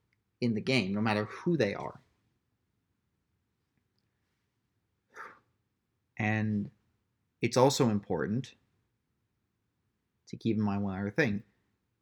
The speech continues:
The game encourages people of any stripe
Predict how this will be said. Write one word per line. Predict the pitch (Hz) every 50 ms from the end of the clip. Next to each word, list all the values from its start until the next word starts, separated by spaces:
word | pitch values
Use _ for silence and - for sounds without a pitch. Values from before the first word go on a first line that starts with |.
| _ _ _ _ -
The | 123 135
game | 123 117 143 156 175 180 175 165 160 151 139 - - - _ _ _ _ _
encourages | 143 139 135 135 - 180 196 185 117 101 - - - - - 113 127 - - - - - _ _ _ _ _ _ _ _ _ _ _ _ _ _ _ _ _ _ _ _ _ _ _ -
people | - 123 120 - 123 117 113 110 - - - _ _ _ _ -
of | 104 101 - -
any | 139 143 135 120 117
stripe | 113 - - - - 76 76 -